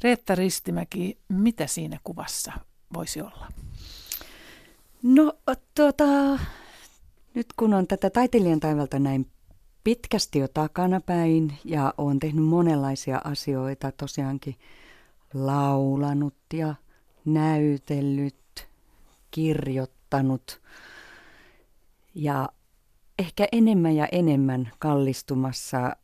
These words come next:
Speaker 2: tota, mun haaveet tai unelmat tai toiveet on tähän ohjaamisen suuntaan, jossa myöskin taas sitten uudella tavalla nämä kaikki tämmöiset moninaiset polut, joita oon, oon seuraillut,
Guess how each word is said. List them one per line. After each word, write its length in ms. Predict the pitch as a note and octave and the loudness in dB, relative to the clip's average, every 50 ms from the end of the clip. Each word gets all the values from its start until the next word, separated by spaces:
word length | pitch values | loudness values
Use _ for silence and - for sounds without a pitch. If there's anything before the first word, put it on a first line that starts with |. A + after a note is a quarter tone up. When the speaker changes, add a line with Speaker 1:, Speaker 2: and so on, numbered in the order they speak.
| _ - | _ -12
Speaker 2:
tota, 500 | - B2+ B2 - - B2+ B2+ B2+ B2+ C3 C#3+ C#3+ C#3 - _ _ _ _ _ - - - | -10 -10 -8 -6 -4 -4 -4 -4 -4 -6 -8 -10 -12 -12 _ _ _ _ _ -14 -12 -6
mun 180 | - D3+ C#3+ C#3+ | -2 0 0 0
haaveet 560 | D3 D#3+ E3 D#3+ C#3 B2 C3 C3 C3 - - - _ _ _ _ _ _ _ _ _ _ - | 0 0 0 0 0 -2 -2 -6 -8 -10 -14 -18 _ _ _ _ _ _ _ _ _ _ -8
tai 160 | C3+ C3+ - | -6 -6 -4
unelmat 500 | B2+ D3 D3+ C#3+ C3+ B2+ B2 B2 B2+ - _ | -2 0 0 0 0 0 -2 -4 -6 -8 _
tai 200 | - C3 B2 A#2 - _ - | -8 -8 -8 -8 -8 _ 0
toiveet 540 | E3 E3 E3 D#3 D3 B2+ - - - - - | 2 2 4 2 2 0 -2 -6 -8 -10 -8
on 300 | - C#3 C3+ C3 B2+ B2+ B2+ | -6 -4 -2 -2 -2 -4 -4
tähän 400 | D3+ C#3+ C3 C3+ C3 C3 C3 C#3+ - - - - - - - - | -6 -6 -4 -2 -4 -4 -4 -6 -8 -16 -20 -20 -20 -12 -6 -2
ohjaamisen 680 | A#3 G#3 F#3 G3+ E3+ C#3+ C3 B2+ C3 - - C#3 C3 C3+ | -2 0 2 2 2 2 2 0 -2 -2 -4 -4 -4 -2
suuntaan, 580 | - D#3 D3 C#3 C#3 C#3+ C#3 - D#3+ D3 D3+ D#3+ | -2 -2 -2 0 0 -2 -2 -2 -2 -2 0 -2
jossa 280 | F3 E3 - - G#3+ | -2 -4 -2 0 2
myöskin 500 | G3+ G#3+ A#3 A3 F#3+ - - E3 C#3+ C#3+ | 4 6 4 4 2 0 -2 -2 -2 0
taas 260 | - E3 D#3+ C#3+ - | 0 0 0 0 -2
sitten 240 | - D3+ C#3+ - E3 - | -4 -6 -4 -4 -4 -2
uudella 420 | F3+ F#3+ E3+ D3 D3 C3+ B2+ B2+ | 0 2 2 2 2 0 0 -2
tavalla 500 | C3 - C#3 C3+ C3+ C3+ B2+ B2 B2+ B2+ A#2 - - - | -2 -2 -2 0 0 0 0 0 -2 -4 -6 -8 -10 -6
nämä 180 | D3 D3 C#3 C3+ | -4 -4 -2 -2
kaikki 400 | - F#3+ F#3 F3 - - - D3 | 0 0 -2 -2 -4 -8 -10 -4
tämmöiset 420 | - D3 C3+ C3+ C3 A#2 C3+ - - | -2 0 0 0 0 -2 -6 -4 0
moninaiset 680 | D#3+ D#3+ E3 E3 D3+ C3+ C3 A#2+ B2+ - - C3 - - - | 2 4 4 4 4 4 2 0 -2 -6 -8 -10 -10 -6 -2
polut, 380 | D#3+ D#3 D3 C#3+ C3+ C3 - | 0 2 2 2 0 -2 -2
joita 340 | B2+ B2 B2 B2 - C3 - | -2 -2 -2 -2 -2 -4 -4
oon, 300 | - C#3+ C3 B2+ B2 A#2+ - - - - - - - - - - - _ _ - | -2 -2 -2 -2 -2 -4 -6 -10 -20 -20 -20 -20 -20 -20 -20 -20 -20 _ _ 0
oon 220 | E3+ E3+ D#3+ D3 | 2 4 4 4
seuraillut, 720 | - - F3 E3+ E3 D#3+ D3+ D3 C#3 C3+ C3+ C3 C3+ B2+ - | 4 2 2 2 2 2 2 0 -2 -2 -2 -4 -6 -6 -10